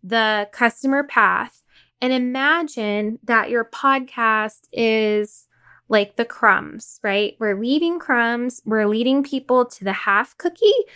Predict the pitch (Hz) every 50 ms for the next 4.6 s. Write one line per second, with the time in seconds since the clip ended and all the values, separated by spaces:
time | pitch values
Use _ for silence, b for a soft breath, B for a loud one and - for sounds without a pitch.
0 | B B B B B - 262 254 - - 254 247 247 247 254 254 220 247 247 240
1 | 240 240 233 233 226 220 208 202 202 202 202 - - _ _ _ _ _ - 440
2 | 427 339 277 254 247 247 247 247 254 247 240 214 - - 240 262 247 _ - -
3 | 254 247 247 240 247 247 247 254 B B B B B B B - 214 208 190 -
4 | - - - 294 269 269 262 254 254 262 240 -